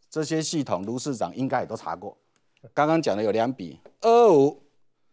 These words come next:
二二九，我们就去查了。哎，这嘛公开资讯，今仔啊，这公开资讯哦，好来，各位看哦，拍卖，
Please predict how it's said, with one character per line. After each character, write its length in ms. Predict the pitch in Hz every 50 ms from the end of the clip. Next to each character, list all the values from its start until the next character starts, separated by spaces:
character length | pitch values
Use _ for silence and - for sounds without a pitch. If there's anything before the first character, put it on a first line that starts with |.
| _ _ _ _ _ _ _ _ _ _
二 100 | - 160
二 180 | 160 151 147
九， 240 | 135 - 98 80 - _ _ _ _ _ _ _ _ _
我 80 | - 113
们 80 | 131
就 100 | 143 175
去 60 | 185
查 220 | 175 - 135 123 131
了。 180 | 143 - - - _ _ _ _ _ _ _ _ _ _ _ _ _ _ _ _ _ _ _ _
哎， 80 | - 175
这 180 | - - 208
嘛 160 | 208 196 160 117
公 200 | - 156 165 165
开 160 | 151 165 156
资 160 | 139 151 147
讯， 200 | 139 151 143 117 107 _ _ _ _ _ _ _ _ _ _ _ _ _
今 120 | - 139
仔 80 | 147 160
啊， 320 | 170 170 - - 139 127
这 140 | 123 156 180
公 160 | 143 170 170
开 140 | 160 165 160
资 120 | 143 151 156
讯 220 | 135 160 147 120
哦， 60 | 107
好 160 | 95 113 117
来， 280 | 131 135 135 127 - - _ _ _ _ _ _ _ _ _ _ _
各 100 | - 147
位 60 | 151
看 180 | 151 170 160 139
哦， 160 | 127 127 131 - _ _ _ _ _ _ _ _ _ _ _ _ _ _ _ _ _ _ _ _ _ _ _ _ _ _ _ _ _ _ _ _
拍 180 | - 143 147
卖， 240 | 147 151 139 110 -